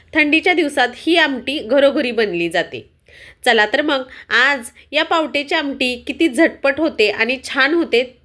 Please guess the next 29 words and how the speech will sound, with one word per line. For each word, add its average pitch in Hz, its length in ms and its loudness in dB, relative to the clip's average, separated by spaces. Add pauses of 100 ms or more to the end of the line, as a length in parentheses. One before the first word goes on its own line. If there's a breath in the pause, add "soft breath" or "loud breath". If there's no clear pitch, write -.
तीच 330 200 0
रेसिपी 254 380 0
आज 190 200 2
मी 208 100 -4
तुम्हाला 208 300 -2
दाखवणार 156 500 -2
आहे. 151 420 -6 (440 loud breath)
या 233 220 4
ठिकाणी 247 520 -4 (160)
मी 254 280 -8
एक 320 320 -2
पाव 247 260 0
पावटे 240 680 0
सोलून 277 520 -2
घेतलेले 185 420 -4
आहेत. 170 260 -2 (840 soft breath)
थोडंसं 254 360 2
सुकं 302 420 0
खोबरं, 226 460 2 (420 soft breath)
दहा 233 180 0
ते 311 180 0
बारा 302 280 2
लसूण 294 460 -2
पाकळ्या, 226 460 0 (760 soft breath)
या 262 180 2
आहेत 294 360 0 (200)
कोथिंबिरीच्या 262 760 -4
पाठीमागच्या 233 720 -2
काड्या, 214 380 0